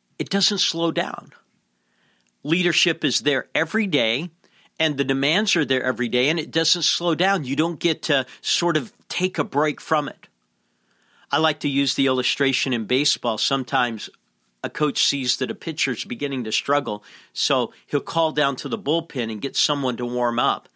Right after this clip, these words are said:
Then he'll walk out to the mound, and then he'll either point to his right arm or his left arm, depending on which pitcher he wants,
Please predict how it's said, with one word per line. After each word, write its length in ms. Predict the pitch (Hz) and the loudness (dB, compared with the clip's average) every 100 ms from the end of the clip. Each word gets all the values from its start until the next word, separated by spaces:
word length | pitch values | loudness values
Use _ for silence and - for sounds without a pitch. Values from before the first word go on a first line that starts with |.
| _ _ - 113 | _ _ -20 -4
Then 180 | 139 | 0
he'll 200 | 156 151 | 2 2
walk 320 | 113 135 135 139 | 2 2 2 0
out 180 | 131 - | -2 -2
to 120 | 127 | -6
the 80 | 113 | 0
mound, 400 | 120 139 131 113 | 2 2 0 -2
and 120 | 117 | -2
then 140 | 123 | -2
he'll 240 | 117 131 131 | 0 0 0
either 200 | 123 113 | 0 -4
point 340 | - 127 127 | -4 -6 -6
to 100 | 127 | -8
his 140 | 120 | -8
right 280 | 120 117 123 | -2 0 2
arm 300 | 120 120 127 | 2 0 0
or 60 | 117 | -4
his 120 | 107 | -2
left 320 | 120 120 - | 0 0 2
arm, 220 | 117 120 - - _ | 2 2 -2 -18 _
depending 460 | 120 - 139 127 123 | -8 -2 0 0 0
on 140 | 120 | 0
which 260 | 139 - - | 0 0 -4
pitcher 380 | 139 - 120 | -4 -2 -4
he 160 | - 139 | -4 -6
wants, 560 | 113 156 143 135 - | -2 2 2 2 -2